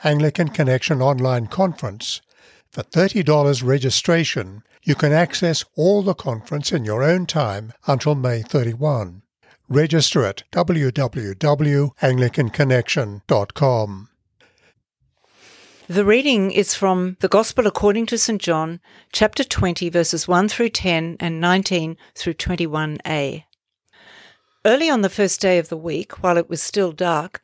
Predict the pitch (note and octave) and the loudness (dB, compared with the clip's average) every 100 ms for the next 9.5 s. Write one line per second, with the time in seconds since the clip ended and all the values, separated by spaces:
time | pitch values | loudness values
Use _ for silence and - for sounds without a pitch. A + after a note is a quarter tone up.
0 | _ - - G3 A#3+ D4+ B3 F#3+ E3 E3+ | _ -20 -4 2 4 4 2 0 -2 -6
1 | E3+ E3+ F#3+ G3 G3+ A#3 B3 - G3 D3+ | -6 -6 -4 -2 -4 -8 -8 -6 -4 -6
2 | D#3+ - F#3 - A#3 C#4+ - C#4 - G3 | -8 -4 -2 2 2 0 -2 -4 -2 -2
3 | F3 E3+ F3+ G3 F3+ F3 F#3 G3 B3+ B3+ | -2 -4 -4 -2 -2 -2 -4 -2 -2 -4
4 | - E3+ D#3 - E3+ C#3+ - _ _ _ | -12 -10 -10 -10 -12 -14 -18 _ _ _
5 | _ - - A3+ G3 A3 G3 B3+ C4 F#3 | _ -14 -4 0 0 2 2 4 2 0
6 | F3 G#3+ G#3 F#3+ G#3+ G3 F3+ - G#3+ G3+ | 0 -2 0 0 2 2 0 -2 -2 0
7 | F#3+ F#3 F#3 F3 E3+ D#3+ G#3 G#3+ G#3+ F3 | -2 0 2 0 -2 0 2 0 -2 -8
8 | A3 - F3 F#3 F3+ F3 D#3 F#3+ E3+ E3 | -8 -8 -4 -2 -2 -4 -2 -2 -2 -4
9 | D3+ F#3+ F#3 E3 | -4 -2 0 -2